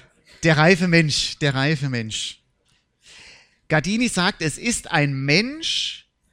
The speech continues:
auf den sich das Dasein verlässt. Also nicht der sich auf das Dasein verlässt, sondern das Dasein, das Leben verlässt sich auf ihn. Boah, was für eine Sache, oder?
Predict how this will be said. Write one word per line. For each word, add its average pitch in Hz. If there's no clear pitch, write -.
auf 160
den 233
sich -
das 147
Dasein 170
verlässt. -
Also 117
nicht 160
der 139
sich -
auf 156
das 160
Dasein 165
verlässt, 170
sondern 143
das -
Dasein, 160
das 131
Leben 185
verlässt 131
sich -
auf 120
ihn. 170
Boah, 131
was 160
für -
eine 117
Sache, -
oder? 190